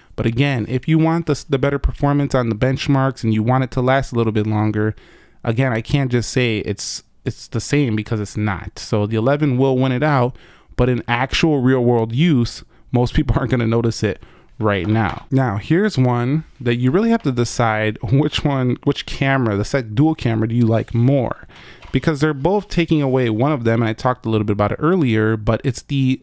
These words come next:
telephoto. So on the ten S Max, we are getting that nice telephoto lens. Both do offer up dual twelve megapixel cameras.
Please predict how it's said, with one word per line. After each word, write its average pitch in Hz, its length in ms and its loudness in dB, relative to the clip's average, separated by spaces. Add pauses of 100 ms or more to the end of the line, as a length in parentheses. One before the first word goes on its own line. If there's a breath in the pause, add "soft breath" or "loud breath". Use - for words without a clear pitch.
(140)
telephoto. 101 720 -2
So 123 280 -2
on 143 180 0
the 160 100 0
ten - 240 -2
S 151 200 -2
Max, 160 640 0 (500 loud breath)
we 127 120 2
are 160 100 2
getting 160 200 0
that 127 120 0
nice 123 360 -2
telephoto 117 580 -2
lens. 120 600 0 (380 soft breath)
Both 131 260 0
do 139 180 4
offer 117 300 2
up 107 240 -2
dual 123 260 2
twelve 117 320 0
megapixel 107 560 -2
cameras. 120 640 0